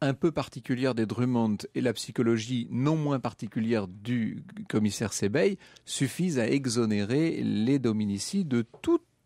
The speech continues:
les charges assez complexes et multiples et croisées qui pèsent sur eux. Nous essayons de répondre à cette question dans un instant.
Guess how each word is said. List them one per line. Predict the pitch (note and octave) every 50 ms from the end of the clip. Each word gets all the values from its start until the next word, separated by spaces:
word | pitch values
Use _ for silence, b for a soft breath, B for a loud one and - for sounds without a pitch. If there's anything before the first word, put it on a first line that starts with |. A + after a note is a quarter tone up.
| -
les | - A#3 A#3+ B3+
charges | A#3+ - - - C4 B3+ A3+ G3+ E3+
assez | F#3 F3+ E3 - G#3+ F#3+ F3+ E3+ D#3+ D#3+ -
complexes | - D3+ D3 - G#3+ B3 B3 A#3+ - - - - - -
et | E3 D3+
multiples | D#3 D#3 D#3 D#3 - - C#4+ C#4+ C#4 - - -
et | - F#3
croisées | - - - D#3+ D#3 D#3 D3+ G3+ B3+ A#3
qui | - -
pèsent | - - E3+ D3+
sur | - - - C#3 E3+
eux. | A3+ A#3+ B B B B -
Nous | B2+ C3 B2+ B2+
essayons | D#3+ D#3+ - A3 A3+ G#3 G#3 G3
de | E3+ C#3+
répondre | D3+ C#3 - - C#3+ -
à | B2
cette | A#2 A#2+ A2+ -
question | - A#2+ A2 - - - G3 B B B B -
dans | - D3 C#3 C#3+
un | A#2+ G2+
instant. | F#2+ - - -